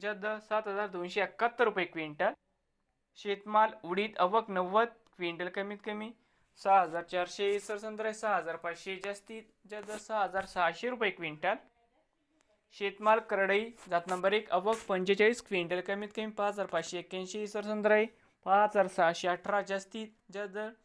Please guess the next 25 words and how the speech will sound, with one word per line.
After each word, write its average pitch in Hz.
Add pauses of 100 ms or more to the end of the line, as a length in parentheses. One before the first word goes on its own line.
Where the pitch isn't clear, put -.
(220)
पाच 208
हजार 196
सहाशे 185 (720)
छप्पन्न 208
रुपये 226
क्विंटल. 165 (880)
शेतमाल 214 (120)
करडई 190
जाते 196
सफेद 202
आवक 208
साठ 226
क्विंटल, 175
कमीत 196
कमी 214 (480)
चार 175
हजार 175
आठशे 175
ऐंशी 180
सरसंद्राई, 214 (180)
पाच 202
हजार 185
रुपये 180
जास्तीत 190 (260)
जास्त, 202